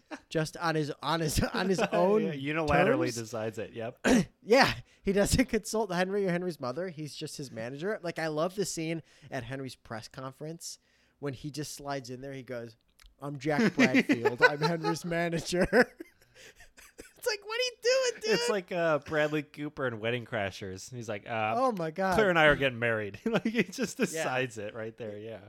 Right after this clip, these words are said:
Speaker 1: He's got so much confidence. He's a, he's an asshole, and he, he gyps Henry and his mom the whole time, and it, and it clearly shows. Eventually, he's only in it for the big bucks. Um, he sells Henry to the Yankees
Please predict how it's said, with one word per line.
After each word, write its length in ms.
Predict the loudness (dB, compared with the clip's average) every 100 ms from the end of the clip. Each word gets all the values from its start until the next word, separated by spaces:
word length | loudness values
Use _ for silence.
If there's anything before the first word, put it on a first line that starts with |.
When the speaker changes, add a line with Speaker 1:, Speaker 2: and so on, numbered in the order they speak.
| _
Speaker 1:
He's 180 | -6 -4
got 240 | -4 -4
so 160 | -4 -4
much 160 | -6 -8
confidence. 680 | -6 -6 -6 -12 -12 -14 -10
He's 220 | -8 -8
a, 160 | -10 -8
he's 280 | -8 -8 -8
an 120 | -10
asshole, 600 | -8 -10 -10 -10 -8 -8
and 260 | -8 -8 -10 _ _ _
he, 200 | -12 -10
he 240 | -8 -10 -8
gyps 420 | 0 0 0 -8
Henry 340 | -4 -4 -4
and 80 | -6
his 100 | -10
mom 300 | -8 -8 -8
the 60 | -10
whole 120 | -12
time, 440 | -12 -10 -8 -8 -10
and 120 | -14
it, 100 | -16 _
and 140 | -16
it 100 | -16
clearly 300 | -12 -8 -8
shows. 380 | -8 -8 -10 -10
Eventually, 360 | -12 -14 -14 -14
he's 140 | -12
only 220 | -12 -12 -12
in 100 | -14
it 120 | -14
for 80 | -18
the 120 | -16
big 260 | -12 -12 -8
bucks. 500 | -6 -6 -10 -16 -16 _ _ _ _ _ _ -12
Um, 560 | -8 -6 -6 -10 -16 _ _ _ _ -20 _ _ _ _ _ -20 _ _ _ _ _ _
he 200 | -10 -8
sells 480 | -8 -2 0 0 -2
Henry 300 | -6 -4 -4
to 100 | -6
the 120 | -8
Yankees 680 | -8 -8 -10 -12 -12 -14